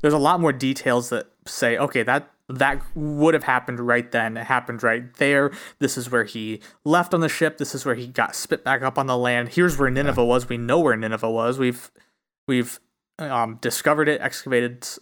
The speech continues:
Speaker 1: some of it." So if you're gonna make an argument for one or the other, I would say that if one of them is a parable, it's definitely gonna be Job over Jonah.
Speaker 2: Right.
Speaker 1: But I don't think either one of them is.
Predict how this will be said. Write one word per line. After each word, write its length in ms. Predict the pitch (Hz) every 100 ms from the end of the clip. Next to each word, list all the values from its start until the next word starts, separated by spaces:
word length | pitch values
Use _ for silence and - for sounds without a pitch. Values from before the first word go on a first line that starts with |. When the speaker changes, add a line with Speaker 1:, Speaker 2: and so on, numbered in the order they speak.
| -
Speaker 1:
some 240 | - 123
of 100 | 117
it." 180 | 113 120 - - _ _ _ _ _ _ -
So 120 | 156
if 60 | 165
you're 80 | 165
gonna 140 | 202
make 100 | 202
an 80 | 151
argument 340 | 165 165 170 160
for 100 | 151
one 180 | 147 151
or 60 |
the 140 | 139 123
other, 260 | 143 151
I 80 | 135
would 100 | 135
say 280 | - 139 131
that 300 | 127 120 - - _ _ _ -
if 280 | 151 175 170
one 260 | 143 151
of 80 | 156
them 180 | 151 151
is 340 | 147 151 151 -
a 40 |
parable, 460 | - 165 160 170 160
it's 160 | 147 -
definitely 360 | 143 - 139
gonna 120 | 135
be 100 | 123 120
Job 340 | 123 123 135
over 220 | 123 120
Jonah. 500 | 113 123 127 151 160 - _ _
Speaker 2:
Right. 240 | - - 139
Speaker 1:
But 140 | 156
I 80 | 131
don't 180 | 131 123
think 160 | 131
either 160 | 123 117
one 160 | 113 107
of 100 | 104
them 160 | 104
is. 320 | 107 104 -